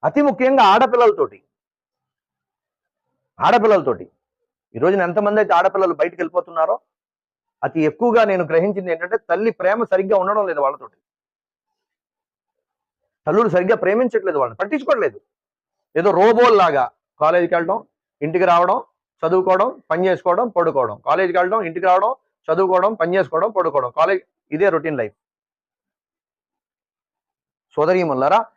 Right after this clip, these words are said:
దానికోసమే మన పిల్లలు కేవలం బురకాలు వేయటం కాదండి, బురకాలతో పాటు అల్లా భయం ఏంటన్నా చెప్పాలి పిల్లలకి. మరియు పిల్లలకి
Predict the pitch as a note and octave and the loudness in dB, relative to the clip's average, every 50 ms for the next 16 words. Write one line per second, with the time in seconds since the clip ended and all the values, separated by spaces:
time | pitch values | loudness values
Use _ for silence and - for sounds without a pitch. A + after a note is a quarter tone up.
0 | _ _ _ B2 D3 E3+ G#3 A3+ A3 G#3+ F#3+ - - E3+ D#3+ D3+ C#3+ C3+ C3+ - | _ _ _ -2 -2 0 0 0 0 0 0 -2 -2 -4 -4 -2 -4 -6 -6 -6
1 | - D#3+ F3+ F#3 F#3 - D3+ D3 D3+ E3 F3 F#3 F#3 E3+ C#3+ C3 D3 - G3 F#3+ | -4 -2 -2 -2 -2 0 0 2 2 4 2 2 2 0 -2 -4 -4 -2 0 0
2 | F#3 E3+ D#3 E3 D#3 D3 C#3 C#3 C#3 B2+ G#2+ G#2+ _ _ _ _ _ A#2+ B2 D3+ | 0 -2 -4 -4 -4 -4 -4 -4 -6 -10 -12 -18 _ _ _ _ _ -6 -6 -4
3 | E3 - G3 G3 F#3+ F#3 F#3 F3+ - F3 D#3+ D3 D3+ D#3+ E3 D3 B2 C3+ D3 E3 | -2 0 0 0 0 0 -2 -4 -2 -2 -2 0 0 2 0 0 2 0 0 0
4 | E3+ E3 D#3 C#3+ D3 D3 E3+ - - C#3 - - C3 A#2+ A2+ A#2 A2+ A#2 G#2 G2+ | -2 -4 -4 -4 -4 -6 -6 -6 -6 -6 -4 -2 -2 -2 -4 -6 -8 -10 -10 -10
5 | _ _ _ _ _ _ _ _ _ _ _ _ _ _ _ _ _ _ _ _ | _ _ _ _ _ _ _ _ _ _ _ _ _ _ _ _ _ _ _ _
6 | _ _ _ _ _ A#2+ C3+ D3+ E3+ A3 B3 C#4 C#4 B3+ - - _ _ - E3+ | _ _ _ _ _ -4 -2 0 2 2 2 2 0 -2 -4 -10 _ _ -2 0
7 | F3 G3 A#3+ A#3+ A3 G3+ A3 G3 E3+ B2+ C3 | 2 2 2 2 2 0 0 0 0 -2 -6